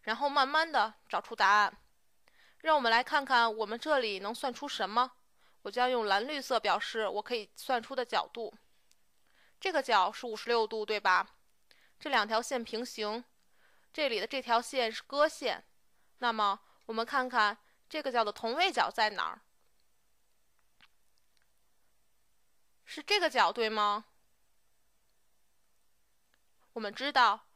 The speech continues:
同位角就是当两条平行线被第三条直线所截出来同位置的角。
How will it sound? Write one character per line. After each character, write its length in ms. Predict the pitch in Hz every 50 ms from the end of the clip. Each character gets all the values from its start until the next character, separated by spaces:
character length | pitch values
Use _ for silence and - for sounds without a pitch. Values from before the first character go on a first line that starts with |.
| _ _ _ _ _ _ _
同 200 | - 226 226 277
位 180 | 311 285 277
角 280 | 254 226 185 180 - - - - _ _
就 100 | - 277 254
是 120 | - 240
当 180 | - 285 277 277
两 180 | 233 196 214
条 200 | 214 226 214 226
平 220 | 233 - 240 240 254
行 180 | - 233 240
线 340 | 247 - 269 247 233 226 226 _ - _ -
被 100 | - 269
第 160 | 269 269 262
三 200 | - - 302 311
条 180 | 285 277 247 269
直 180 | - - -
线 320 | 233 - 294 262 226 214 226
所 240 | - - 226 190 185
截 220 | - - 190 214
出 160 | - - 220
来 200 | 214 202 208 226 - _ _ _
同 220 | - - 214 226 277
位 180 | 330 339 294
置 100 | - 220
的 100 | 202 196
角。 300 | - - 190 117 - -